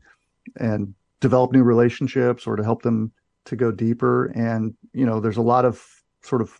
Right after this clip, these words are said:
forces in our society that sort of work against that. But I, yeah, I think the basic steps of getting into relationship,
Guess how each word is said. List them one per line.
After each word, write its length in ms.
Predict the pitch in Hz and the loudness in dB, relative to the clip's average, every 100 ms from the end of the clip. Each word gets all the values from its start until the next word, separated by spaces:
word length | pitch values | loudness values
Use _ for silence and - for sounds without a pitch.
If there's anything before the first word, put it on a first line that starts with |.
| _ | _
forces 480 | - 143 143 - 120 | -4 2 2 2 0
in 100 | 123 | 0
our 160 | 117 107 | -2 -4
society 480 | - 117 127 123 | -8 -4 0 0
that 160 | 113 107 | 0 -2
sort 140 | 117 | -6
of 80 | 104 | -6
work 160 | 113 113 | -6 -8
against 380 | 104 120 117 104 | -6 -6 -6 -6
that. 200 | 98 - _ _ _ - | -6 -8 _ _ _ -2
But 160 | 123 | 0
I, 100 | 123 | 2
yeah, 140 | 220 160 | 2 2
I 60 | |
think 220 | 120 175 | 0 -2
the 40 | 147 | 0
basic 400 | 147 151 151 127 | 0 -2 -4 -8
steps 380 | - 143 139 143 | -4 -2 -2 -6
of 320 | 117 98 _ _ _ _ _ _ _ _ | -6 -8 _ _ _ _ _ _ _ _
getting 340 | 131 127 139 139 | 0 2 4 2
into 200 | 127 135 | 0 -2
relationship, 920 | 123 120 123 - 120 - 123 120 | 0 0 0 -4 -10 -4 -4 -4